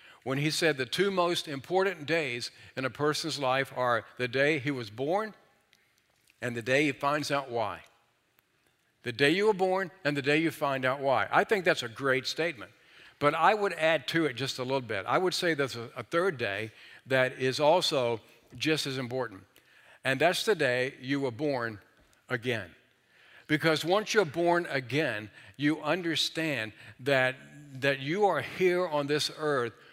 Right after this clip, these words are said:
for a very unique purpose. God created you so that you could serve Him.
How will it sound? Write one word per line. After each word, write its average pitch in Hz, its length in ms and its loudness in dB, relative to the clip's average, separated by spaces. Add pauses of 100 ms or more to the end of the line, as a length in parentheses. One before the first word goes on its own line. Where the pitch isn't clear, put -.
(140)
for 143 320 0
a 131 180 -2
very 160 540 0
unique 147 440 -4
purpose. 147 520 -8 (560)
God 147 280 2
created 170 640 0
you 113 320 -6 (1160)
so 143 220 0
that 139 120 -2
you 143 200 -4
could 147 180 -8
serve 160 320 -2
Him. 120 280 -6